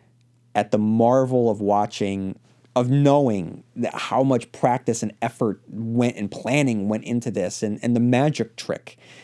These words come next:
that goes into this. Uh, so episode six, of course, is great.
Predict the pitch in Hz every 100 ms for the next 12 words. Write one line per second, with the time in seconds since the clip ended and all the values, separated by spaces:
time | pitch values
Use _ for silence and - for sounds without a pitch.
0 | - _ 117 107 110 104 98 - 92 -
1 | 82 80 82 - - - - 95 87 95
2 | 107 - 117 - 117 120 - 104 - -
3 | 139 - 131 - 123 117 113 - 113 107
4 | -